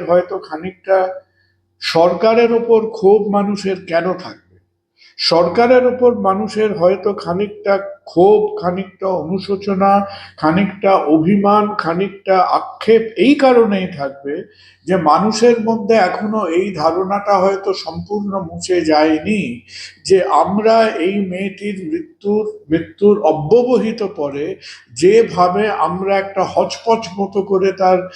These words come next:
তার সমস্ত ইনভেস্টিগেশন এবং প্রসিডিওরগুলো করলাম, যে মানুষের মধ্যে এখনো সেই ধারণাটা প্রায় বদ্ধপরিকর যে এর মধ্যে একটা পলিটিক্যাল হ্যান্ডলিং, পলিটিক্যাল ইনফ্লুয়েন্স এই ব্যাপারটা ছিল,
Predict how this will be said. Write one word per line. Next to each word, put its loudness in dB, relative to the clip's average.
তার 4
সমস্ত -4
ইনভেস্টিগেশন 0
এবং -2
প্রসিডিওরগুলো 0
করলাম, 2
যে 4
মানুষের 2
মধ্যে -2
এখনো 0
সেই -6
ধারণাটা -2
প্রায় 2
বদ্ধপরিকর -2
যে 4
এর 2
মধ্যে -4
একটা -2
পলিটিক্যাল 0
হ্যান্ডলিং, 0
পলিটিক্যাল 0
ইনফ্লুয়েন্স 0
এই -4
ব্যাপারটা -6
ছিল, -16